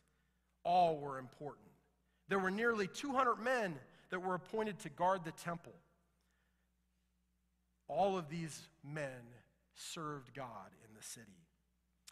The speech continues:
You know, I thought about this morning that in order for me to stand here and teach the Word of God, or, or Pastor Kurt or anyone else to come forward and be able to have this moment,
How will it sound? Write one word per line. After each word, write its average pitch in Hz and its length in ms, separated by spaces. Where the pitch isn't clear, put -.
You 233 100
know, 226 100
I 226 100
thought 269 260
about 202 360
this 175 200
morning 196 360
that 165 200
in - 120
order 302 320
for 233 160
me 240 200
to 208 120
stand 208 500
here 143 240
and 170 200
teach - 340
the 214 80
Word 190 200
of 147 140
God, 156 260
or, 185 120
or 180 100
Pastor 202 460
Kurt 196 320
or 196 200
anyone 302 360
else 202 320
to - 80
come 277 300
forward 220 480
and 185 120
be 202 140
able 196 160
to 196 100
have 185 300
this 180 240
moment, 143 400